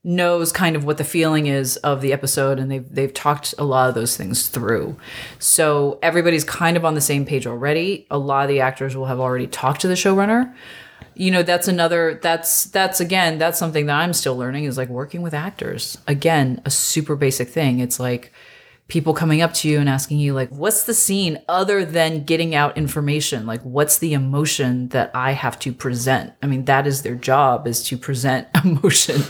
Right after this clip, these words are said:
Really basic things. Where does the scene fall? A script supervisor is gonna be your best friend on set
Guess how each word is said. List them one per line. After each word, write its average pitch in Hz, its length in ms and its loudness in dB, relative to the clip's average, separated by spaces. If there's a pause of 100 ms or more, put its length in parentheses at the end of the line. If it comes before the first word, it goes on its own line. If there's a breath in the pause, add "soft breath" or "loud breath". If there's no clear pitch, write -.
(720 loud breath)
Really 196 360 0
basic 175 300 0
things. 160 380 0
Where 156 200 0
does 160 140 -4
the 147 80 -2
scene 147 320 0
fall? 127 640 -4 (120)
A 143 100 0
script - 580 0 (140)
supervisor 151 560 4
is 139 100 0
gonna 143 220 4
be 127 200 -2
your 139 100 2
best 135 380 -2
friend 135 280 0
on 123 140 -4
set - 420 -2